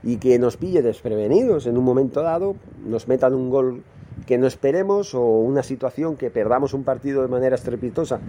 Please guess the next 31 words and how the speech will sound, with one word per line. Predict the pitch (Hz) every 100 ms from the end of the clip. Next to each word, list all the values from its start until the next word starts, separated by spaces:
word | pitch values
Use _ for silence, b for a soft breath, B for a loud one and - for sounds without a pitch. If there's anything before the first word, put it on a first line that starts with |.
| B B B
porque | - 120 127
no | 139
nos | 139 -
salga | 139 139 156
nada | 214 220 202
y | 117
adiós, | 117 117 170 160
ya | 113
empiezan | 113 127 120 127
los | 104 95
ma-, | 107 107 98
los | 104 101 107
manojos | 107 117 117 110
de | 98
nervios. | 123 190 135 101 - - B B B B B B - - - -
Esperemos | 160 - 135 170 180
que | 117
no, | 170 180 107
esperemos | - 107 139 -
que | 113
Xavi | - 143
siga | 139 147 135
siendo | 120 - 139 135 123
no | 151
solamente | 156 113 139 139 117 110
un | 139 131
estratega | 127 113 107 113 120 120 127
de | 107
la, | 95 92 87
del | 85 95 92
banquillo, | 107 143 143